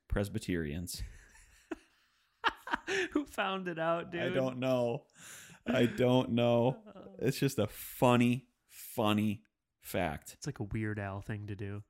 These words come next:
Speaker 1: It is. Weird Al has a song. It's a style parody, so it's not,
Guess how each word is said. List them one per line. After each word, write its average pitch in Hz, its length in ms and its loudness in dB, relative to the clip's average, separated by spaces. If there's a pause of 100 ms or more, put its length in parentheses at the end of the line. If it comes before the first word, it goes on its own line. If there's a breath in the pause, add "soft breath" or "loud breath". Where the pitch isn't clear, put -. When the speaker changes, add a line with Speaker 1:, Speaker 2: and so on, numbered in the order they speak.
Speaker 1:
It 107 160 4
is. 92 400 2 (880 soft breath)
Weird 139 280 4
Al 110 260 4
has 110 200 0
a 95 60 -4
song. 95 500 0 (160)
It's - 160 -8 (140)
a 95 80 0
style 120 560 0
parody, 87 420 -2
so - 160 -6
it's 95 140 -6
not, 101 160 -4